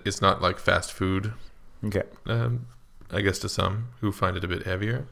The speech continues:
Speaker 1: Other people who are just twisted and desensitized just like it.
Speaker 2: They love it.
Speaker 1: Yeah,
Speaker 2: Okay.
Speaker 1: it's good.
Speaker 2: Okay. So it gets, like, a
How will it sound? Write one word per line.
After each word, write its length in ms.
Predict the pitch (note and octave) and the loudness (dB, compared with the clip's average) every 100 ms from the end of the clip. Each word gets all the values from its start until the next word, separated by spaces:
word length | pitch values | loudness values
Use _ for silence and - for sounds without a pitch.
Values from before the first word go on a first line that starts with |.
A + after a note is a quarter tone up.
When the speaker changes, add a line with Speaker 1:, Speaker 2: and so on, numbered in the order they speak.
| - - - - - | -18 -20 -20 -20 -4
Speaker 1:
Other 180 | F#2+ F#2+ | 2 4
people 280 | G2 - | 2 2
who 80 | F#2 | 2
are 80 | F2 | 2
just 300 | F2 E2+ - - - - - - - | 2 -2 -4 -14 -20 -20 -20 -20 -6
twisted 460 | - F#2 - F2 | -2 -2 -2 -2
and 280 | F#2 F#2+ F#2+ - - - - - - | -2 -4 -8 -12 -20 -20 -20 -20 -10
desensitized 880 | - - F2+ - - F2 E2+ E2+ - - - | -8 0 0 0 0 0 0 -4 -10 -18 -18
just 180 | - - - - | -14 -6 -2 -2
like 200 | - - | -4 -4
it. 60 | |
Speaker 2:
They 80 | F#2+ | -2
love 240 | F2+ F#2 | 4 4
it. 160 | E2 - - | 2 -6 -4
Speaker 1:
Yeah, 120 | F#2 | -4
Speaker 2:
Okay. 260 | A#2 F2+ E2+ - | 0 -2 -2 -14
Speaker 1:
it's 100 | - | -14
good. 120 | - F#2 | -6 -4
Speaker 2:
Okay. 180 | - - - | -6 -8 -12
So 200 | - G2+ | -2 0
it 80 | F#2 | 4
gets, 220 | G#2 G2 | 4 4
like, 160 | G2+ - | 2 6
a 260 | F#2 F2 | 6 6